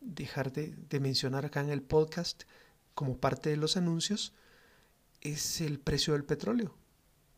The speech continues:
El precio del petróleo en los últimos dos días, un poco más,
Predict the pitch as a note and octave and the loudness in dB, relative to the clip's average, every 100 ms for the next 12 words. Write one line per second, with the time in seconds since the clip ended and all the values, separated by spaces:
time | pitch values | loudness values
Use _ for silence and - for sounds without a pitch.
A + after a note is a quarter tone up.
0 | - _ _ _ - _ _ _ _ _ | -20 _ _ _ -20 _ _ _ _ _
1 | _ _ _ D#3+ D#3 D#3 C#3 - D#3 E3 | _ _ _ -6 -4 -4 -8 -4 -2 0
2 | D3+ D#3 D#3 - D#3+ F3+ D#3 D3 D3 D3+ | -2 -2 -4 2 4 6 2 0 -2 -2
3 | D3 D3 B2 E3 E3 C3+ D#3 E3 - - | -2 -2 0 2 4 4 2 2 -2 -6
4 | - _ B3+ G#3 E3+ D3+ - E3 D3 E3+ | -14 _ -16 -8 -6 -6 -6 -2 -2 -2
5 | - | -4